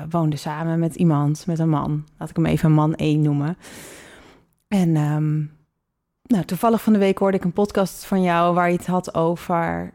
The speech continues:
eh, vraagstukken, hè? Als je samen bent en je wil aan kinderen beginnen, heb je het dan over de opvoeding en hoe wil je daar een inhoud aan geven? Nou, dat hebben wij nooit met elkaar afgestemd.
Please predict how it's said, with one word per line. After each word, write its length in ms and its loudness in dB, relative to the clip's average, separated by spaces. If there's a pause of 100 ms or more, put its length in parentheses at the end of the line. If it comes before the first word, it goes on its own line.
(120)
eh, 100 -12 (560)
vraagstukken, 640 -2
hè? 180 2
Als 140 2
je 80 0
samen 400 2
bent 280 2
en 100 0
je 120 0
wil 160 2
aan 120 0
kinderen 320 2
beginnen, 760 -2
heb 220 -2
je 100 -2
het 100 -2
dan 180 0
over 200 -4
de 60 2
opvoeding 380 -2
en 60 -6
hoe 140 -4
wil 100 0
je 140 0
daar 120 2
een 60 0
inhoud 360 0
aan 160 -6
geven? 380 -10 (340)
Nou, 120 -6
dat 100 -6
hebben 180 0
wij 120 2
nooit 260 -2
met 80 -8
elkaar 240 -6
afgestemd. 720 -14